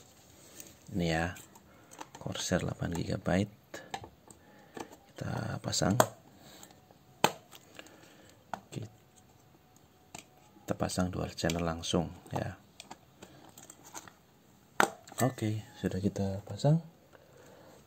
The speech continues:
Jangan lupa power supply-nya kita power on. Next, kita langsung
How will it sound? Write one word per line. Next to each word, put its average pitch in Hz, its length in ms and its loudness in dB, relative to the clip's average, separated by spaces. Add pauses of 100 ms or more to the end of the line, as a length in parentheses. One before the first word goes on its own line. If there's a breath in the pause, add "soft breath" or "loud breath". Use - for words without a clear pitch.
Jangan 98 160 2
lupa 131 560 8 (560 loud breath)
power 101 160 -6
supply-nya 107 400 0
kita 120 160 -2
power 104 320 2
on. 165 240 8 (2250 loud breath)
Next, 160 640 4
kita 117 480 -2
langsung 117 640 -2